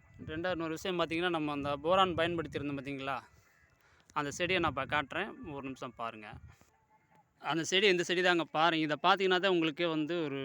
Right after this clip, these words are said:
நம்பிக்கை கண்டிப்பா வரும். இது ஏற்கனவே பார்த்தீங்கன்னா, இந்த இலையெல்லாம் பாருங்க, உங்களுக்கே தெரியும், மஞ்சளா இருந்தது.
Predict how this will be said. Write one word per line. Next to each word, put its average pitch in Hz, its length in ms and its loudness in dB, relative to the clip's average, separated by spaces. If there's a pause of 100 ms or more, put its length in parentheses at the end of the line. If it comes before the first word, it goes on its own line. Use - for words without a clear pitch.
(160)
நம்பிக்கை 151 400 -4
கண்டிப்பா 139 340 -6
வரும். 120 280 -12 (640)
இது 160 160 0
ஏற்கனவே 180 300 2
பார்த்தீங்கன்னா, 175 340 2
இந்த 160 120 2
இலையெல்லாம் 165 360 2
பாருங்க, 143 220 -2
உங்களுக்கே 139 260 -8
தெரியும், 127 360 -14
மஞ்சளா 160 440 0
இருந்தது. 156 420 -2